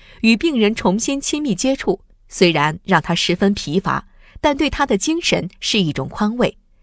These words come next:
他几乎天天做手术到深夜，撑不住的时候，找张没人的病床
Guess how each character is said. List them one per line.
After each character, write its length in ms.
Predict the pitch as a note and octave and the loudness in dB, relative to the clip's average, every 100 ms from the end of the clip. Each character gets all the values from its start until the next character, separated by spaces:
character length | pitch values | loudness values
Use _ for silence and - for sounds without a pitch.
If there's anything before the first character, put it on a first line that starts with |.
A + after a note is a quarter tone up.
| _ _ - | _ _ -4
他 140 | D3+ | -4
几 180 | - E3+ | 0 -4
乎 220 | - F#3 | 2 0
天 320 | - A3+ A3 | 2 2 2
天 200 | - F3 | 0 0
做 200 | F3+ E3 | 2 2
手 220 | - - | 2 -4
术 160 | - D#3 | -4 -4
到 160 | D3 C3+ | -4 -4
深 280 | - G3 G3+ | 0 0 2
夜， 160 | - - _ _ - - | -4 -4 _ _ -20 -12
撑 180 | - D#4 | -6 -4
不 140 | D4+ | -2
住 160 | D4+ D#4+ | 0 2
的 100 | F3+ | 0
时 160 | - D#3 | 0 0
候， 260 | E3 D3 - - | 2 0 -2 -10
找 200 | - F3+ | 0 2
张 160 | G3 C#4 | 2 0
没 200 | A#3 A#3+ | 0 0
人 160 | B3 | 0
的 60 | B3 | -2
病 180 | D4 B3+ | -2 -4
床 320 | - C#3 E3+ | 0 2 0